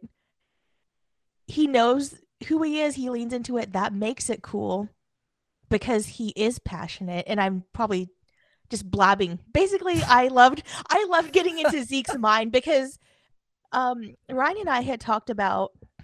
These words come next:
Speaker 1: and Taylor, I think you, you know, with you too, um, Ryan is a mastermind of the podcasting, like,
Speaker 2: Oh.
Speaker 1: the flow of the conversation, the marketing,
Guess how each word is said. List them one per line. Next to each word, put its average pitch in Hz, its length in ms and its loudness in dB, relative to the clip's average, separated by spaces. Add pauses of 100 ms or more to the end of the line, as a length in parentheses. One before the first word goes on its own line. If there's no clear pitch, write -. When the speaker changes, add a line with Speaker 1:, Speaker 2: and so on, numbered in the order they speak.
(240)
Speaker 1:
and 226 120 -4
Taylor, 254 340 -2
I 202 100 2
think 240 260 -8
you, 233 320 -4 (760)
you 262 80 -4
know, 294 120 4
with 254 180 2
you 320 160 -4
too, 285 500 -2
um, 190 540 0 (540)
Ryan 247 540 2 (760)
is 233 140 0
a 240 60 -2
mastermind 208 800 -2
of 185 420 -2 (260)
the 202 120 -4
podcasting, 202 1120 -6
like, 180 180 -4
Speaker 2:
Oh. - 340 0 (140)
Speaker 1:
the 240 80 2
flow 247 280 6
of 240 80 2
the 226 60 0
conversation, 220 1160 -2
the 208 140 0
marketing, 233 880 -4